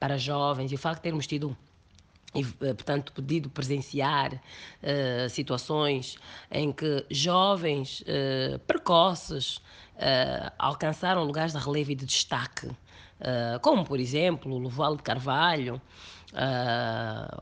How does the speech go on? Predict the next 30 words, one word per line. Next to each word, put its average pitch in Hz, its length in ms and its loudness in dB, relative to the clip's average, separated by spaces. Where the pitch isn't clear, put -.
outros, 147 600 0
eh, 117 760 -2
portanto, 135 360 -4
João 160 280 0
Pinto, 165 800 2
o 147 80 2
meu 185 160 6
próprio 170 280 -2
caso, 143 800 0
ehm, 143 760 2
e 208 140 6
outros 247 260 4
jovens 185 400 6
que - 80 -6
tiveram 175 380 2
estas 160 180 -4
oportunidades 143 580 0
e 131 40 -8
surpreenderam 147 840 0
pela 135 160 2
positiva, 139 560 -4
pelo 127 140 -6
seu 147 160 -2
desempenho, 139 400 -2
como 131 180 -2
Milka 151 300 -2
Kakesse 156 640 -2
e 139 140 0
outros 156 220 -4
casos, 123 560 -4